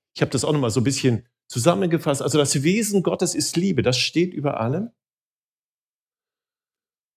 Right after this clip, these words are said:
Die Bibel sagt auch, Gott ist unsichtbar. Niemand hat Gott je gesehen. Ja, sagt erstes, äh,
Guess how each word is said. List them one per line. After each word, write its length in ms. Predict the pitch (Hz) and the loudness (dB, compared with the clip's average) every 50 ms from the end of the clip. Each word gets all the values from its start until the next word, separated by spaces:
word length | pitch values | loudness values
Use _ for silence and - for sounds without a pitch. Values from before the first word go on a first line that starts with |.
| _ _ _ _ _ _ _ - | _ _ _ _ _ _ _ 2
Die 40 | |
Bibel 200 | 90 123 127 113 | 4 6 6 6
sagt 240 | 98 120 110 - - | 6 6 4 4 0
auch, 120 | - - - | -6 -4 -2
Gott 180 | - 107 101 | -2 0 0
ist 120 | 101 - - | -2 -4 -2
unsichtbar. 800 | - 131 151 170 180 185 185 - _ 180 170 170 180 180 180 - _ _ _ _ _ _ | 0 0 2 2 2 -2 -4 -4 _ -4 -4 -2 -4 -4 -6 -10 _ _ _ _ _ _
Niemand 300 | 101 113 113 110 107 101 | 2 4 4 4 4 2
hat 140 | 98 92 - | 0 -2 -2
Gott 180 | - 98 - | -2 -4 -2
je 120 | - 95 92 | -2 -2 -2
gesehen. 540 | 92 101 87 - 78 82 104 143 220 - _ _ _ | 0 -2 -2 -2 -2 -2 -2 -2 -4 -6 _ _ _
Ja, 360 | - - 80 117 - 190 156 - | -14 -10 -10 -8 -8 -10 -14 -10
sagt 320 | - 95 92 90 - _ _ | -8 -8 -8 -8 -12 _ _
erstes, 600 | - 104 95 - - 92 82 - - - - _ _ _ - | -6 -6 -6 -4 -6 -8 -8 -10 -12 -14 -14 _ _ _ -12
äh, 340 | 98 95 92 87 87 87 | -10 -8 -8 -6 -8 -8